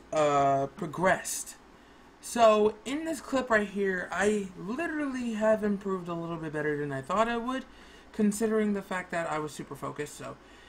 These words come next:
things were a little bit easier. Now, focus is not the only thing that you need. You also need a little bit more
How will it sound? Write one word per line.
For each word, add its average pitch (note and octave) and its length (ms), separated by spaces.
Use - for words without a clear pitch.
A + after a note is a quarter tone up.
things C4 240
were C4+ 100
a C#4+ 40
little C#4 200
bit C#4 120
easier. G#3+ 460
Now, G3+ 380
focus D#4+ 400
is C4+ 100
not A#3+ 220
the A3 60
only G3+ 260
thing F3 260
that D#3 260
you D#3 120
need. C#3+ 440
You F#3 200
also G3+ 400
need D#3+ 420
a D3 40
little D3 260
bit C#3+ 140
more C3 480